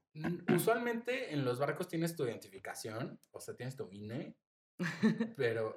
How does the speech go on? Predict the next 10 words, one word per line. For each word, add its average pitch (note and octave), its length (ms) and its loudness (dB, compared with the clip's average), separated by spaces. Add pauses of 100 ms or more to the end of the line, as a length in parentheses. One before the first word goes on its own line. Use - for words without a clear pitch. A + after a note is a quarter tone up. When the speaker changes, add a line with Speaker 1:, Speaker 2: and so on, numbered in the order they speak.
Speaker 1:
o A2+ 100 0
sea, A#2+ 80 -2
tienes C#3+ 260 2
tu D3 80 2
identificación A2+ 600 -2
del B2 140 2
barco, C3 340 2
de A2+ 100 0
crew B2 180 -4
member, A#2+ 440 0